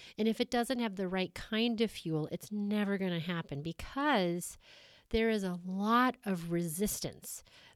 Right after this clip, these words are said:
that that rocket has to shoot through, the gravity of the earth that's pulling it down and getting through the atmosphere before it can finally break through. And if you are, are not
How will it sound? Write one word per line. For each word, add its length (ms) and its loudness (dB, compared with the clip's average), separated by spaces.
that 240 -2
that 180 0
rocket 320 2
has 220 -2
to 80 -4
shoot 280 0
through, 320 -2
the 120 -2
gravity 840 2
of 180 -4
the 160 -2
earth 340 4
that's 180 -8
pulling 420 4
it 160 -4
down 340 0
and 200 -6
getting 280 0
through 180 -2
the 140 -2
atmosphere 680 -6
before 380 -2
it 80 -6
can 160 -6
finally 440 -2
break 380 -2
through. 500 -4
And 420 -2
if 320 -2
you 320 -2
are, 240 0
are 100 -4
not 300 -4